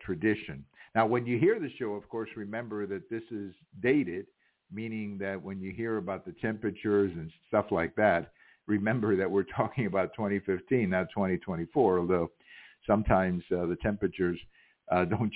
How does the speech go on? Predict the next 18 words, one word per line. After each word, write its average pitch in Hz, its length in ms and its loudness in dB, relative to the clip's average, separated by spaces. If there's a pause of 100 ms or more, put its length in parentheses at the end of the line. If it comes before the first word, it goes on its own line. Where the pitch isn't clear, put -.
change 120 280 0
that 85 240 -2
much, 90 200 -4 (460)
despite 101 360 2
the 95 80 -6
fact 98 300 -2
that 98 80 0
we 95 160 -2
have 85 160 -4
different 90 340 -4
dates. 85 280 -2
So 92 180 -2 (240)
I - 40 4
want 202 180 2
you 240 80 -6
to 180 160 -4
sit 233 200 -6
back 139 380 0